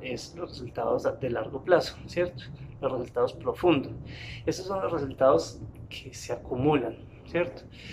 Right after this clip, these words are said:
Son resultados como la imagen que los demás se van creando de, de vos, ¿cierto?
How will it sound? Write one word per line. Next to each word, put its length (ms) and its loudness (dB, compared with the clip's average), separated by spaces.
Son 720 0
resultados 420 0
como 320 2
la 240 2
imagen 960 2
que 280 -2
los 680 -2
demás 840 0
se 240 -6
van 240 2
creando 680 2
de, 360 -6
de 60 0
vos, 520 2
¿cierto? 320 2